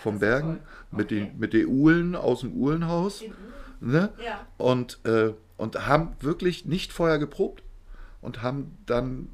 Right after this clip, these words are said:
Speaker 1: hab die alle zusammengeschmissen und wir haben dann da unser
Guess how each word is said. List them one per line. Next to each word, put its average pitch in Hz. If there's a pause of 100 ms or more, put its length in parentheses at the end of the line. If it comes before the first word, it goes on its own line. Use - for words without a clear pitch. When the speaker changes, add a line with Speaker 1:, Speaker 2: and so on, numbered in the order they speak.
(180)
Speaker 1:
hab 117
die 131
alle 151
zusammengeschmissen 127
und 110
wir 104
haben 104
dann 101
da 92 (420)
unser 90